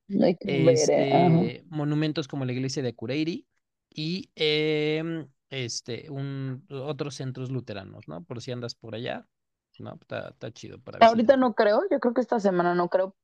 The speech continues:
Speaker 1: pero
Speaker 2: No. Pero,
Speaker 1: En
Speaker 2: pues,
Speaker 1: una
Speaker 2: a
Speaker 1: de
Speaker 2: ver,
Speaker 1: esas,
Speaker 2: en
Speaker 1: no.
Speaker 2: una de esas nos lanzamos,
Speaker 1: Nunca
Speaker 2: ¿no?
Speaker 1: digas nunca.
Speaker 2: A Islandia.
Speaker 1: Claro.
Speaker 2: Este, mm, tiene una población de dieciocho mil habitantes hacia el dos mil quince. Y lo que sí es para, o sea,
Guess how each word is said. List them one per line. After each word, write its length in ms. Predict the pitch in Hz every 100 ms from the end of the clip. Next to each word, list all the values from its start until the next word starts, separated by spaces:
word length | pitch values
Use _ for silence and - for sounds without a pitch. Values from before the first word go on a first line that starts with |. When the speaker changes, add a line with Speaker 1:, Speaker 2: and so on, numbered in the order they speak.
| _
Speaker 1:
pero 560 | 269 285 240 220 214 262
Speaker 2:
No. 80 | - _ _ _ _ _ _ _ -
Pero, 120 | 185
Speaker 1:
En 60 | 202
Speaker 2:
pues, 40 |
Speaker 1:
una 140 | 196
Speaker 2:
a 40 | 214
Speaker 1:
de 40 |
Speaker 2:
ver, 20 |
Speaker 1:
esas, 340 | 190 233 226 - _ _
Speaker 2:
en 140 | 196 151
Speaker 1:
no. 0 |
Speaker 2:
una 180 | 151 143
de 60 |
esas 180 | 135 143
nos 180 | 135 113
lanzamos, 440 | 104 104 101 101
Speaker 1:
Nunca 80 | 190
Speaker 2:
¿no? 80 | 123
Speaker 1:
digas 160 | 170 170
nunca. 340 | 160 143 139
Speaker 2:
A 160 | - 120
Islandia. 500 | 107 110 101 98 98 -
Speaker 1:
Claro. 380 | 190 180 180 165 _ _ _ _
Speaker 2:
Este, 1000 | 160 160 160 - - - 170 165 165 165
mm, 340 | 165 165 151 -
tiene 180 | 175 180
una 140 | 170
población 500 | 143 131 131 - 170
de 80 | 160
dieciocho 500 | 139 127 - 131 143
mil 240 | 143 165 175
habitantes 680 | 131 127 156 175 226 - _ _ _
hacia 280 | 135 127 135
el 100 | 120
dos 160 | 120 117
mil 200 | 135 131
quince. 440 | 160 165 - 254 _ _ _ _ _ _ -
Y 600 | 175 185 190 196 196 - -
lo 220 | 165 147
que 100 | 147
sí 120 | 156
es 80 | 139
para, 440 | 139 131 123 123
o 60 | 135
sea, 280 | 131 135